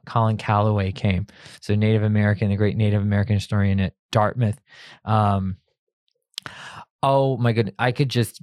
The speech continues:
Professor Calloway, if you're listening, you have a standing invitation to join us on the podcast anytime you like. Um, uh, so I am gonna ask you a question, that, the same question that I asked him. Um,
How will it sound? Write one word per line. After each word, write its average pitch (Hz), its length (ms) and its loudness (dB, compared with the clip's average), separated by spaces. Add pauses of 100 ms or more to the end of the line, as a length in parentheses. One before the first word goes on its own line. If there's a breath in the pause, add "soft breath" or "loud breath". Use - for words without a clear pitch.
(100)
Professor 123 360 0
Calloway, 131 460 2
if 107 140 -4
you're 110 100 -2
listening, 131 460 0
you 110 180 -2
have 101 140 0
a - 20 -14
standing 107 380 0
invitation 110 580 0
to 113 120 -2
join 104 240 0
us 113 140 0
on 113 60 0
the 107 80 2
podcast 110 500 0
anytime 120 440 0
you 120 80 0
like. 123 260 0 (340 loud breath)
Um, 110 500 0 (440 soft breath)
uh, 110 540 2 (240)
so 143 480 0
I 208 240 2
am 220 180 -2
gonna 180 200 2
ask 135 300 0
you 120 360 0
a - 20 -20
question, 95 680 0
that, 92 260 -2
the 104 80 -6
same 113 280 0
question 107 360 0
that 98 140 2
I 98 160 0
asked 92 320 -4
him. - 200 -10 (400 loud breath)
Um, 92 460 -2